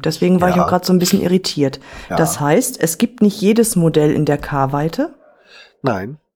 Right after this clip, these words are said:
Speaker 2: das ist
Speaker 1: Ah.
Speaker 2: modellabhängig.
Speaker 1: Das ist modellabhängig?
Speaker 2: Ja, also der
Speaker 1: Okay.
Speaker 2: Metis zum Beispiel war Weite H.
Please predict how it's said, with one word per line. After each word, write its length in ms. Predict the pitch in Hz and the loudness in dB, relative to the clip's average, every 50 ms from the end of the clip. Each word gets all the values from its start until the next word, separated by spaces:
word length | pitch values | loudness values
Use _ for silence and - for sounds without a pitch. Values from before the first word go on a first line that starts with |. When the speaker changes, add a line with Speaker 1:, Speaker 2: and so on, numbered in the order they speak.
| _ _ _ | _ _ _
Speaker 2:
das 160 | - - - - | -10 -8 -6 -4
ist 160 | 202 147 - | -2 -2 0
Speaker 1:
Ah. 80 | 233 226 156 | 0 0 2
Speaker 2:
modellabhängig. 840 | - 156 151 151 - 104 - - 104 90 85 80 76 - - - - - _ _ | 2 2 2 2 0 -2 -2 -6 -12 -12 -12 -12 -14 -14 -16 -18 -20 -20 _ _
Speaker 1:
Das 160 | - 180 160 | -6 -4 -2
ist 140 | 196 185 - | -2 -2 0
modellabhängig? 840 | 185 160 156 160 262 330 370 - - 135 - - - - - - - | 2 2 2 2 2 0 0 -2 -8 -10 -12 -12 -12 -12 -12 -6 -4
Speaker 2:
Ja, 320 | 113 104 92 87 98 107 _ _ _ _ | -2 -2 -2 -4 -8 -12 _ _ _ _
also 200 | - 135 127 127 | -2 -2 0 0
der 640 | 120 117 135 135 131 127 123 120 120 120 120 117 - | 0 2 2 4 4 4 4 2 2 2 0 -2 -4
Speaker 1:
Okay. 20 | - _ _ _ _ _ _ _ _ _ _ _ _ _ _ _ _ _ _ - | -8 _ _ _ _ _ _ _ _ _ _ _ _ _ _ _ _ _ _ -16
Speaker 2:
Metis 840 | 123 123 127 135 143 160 170 - - - - 214 220 202 - - | -10 -6 -2 0 2 0 0 0 -6 -6 -4 -2 -2 -2 -4 -6
zum 200 | - - 185 175 | -6 -4 -4 0
Beispiel 460 | 165 170 180 170 - - 185 165 143 135 | 0 0 0 0 -2 -4 -6 -4 0 2
war 320 | 139 143 143 143 139 123 110 104 101 101 | 4 4 4 4 2 0 -4 -10 -4 -2
Weite 720 | 117 113 127 143 151 147 - - 147 143 131 - - - | 0 0 2 0 -2 -4 -2 0 0 0 0 -2 -2 0
H. 360 | 131 127 117 92 78 - | 2 2 2 0 -2 -6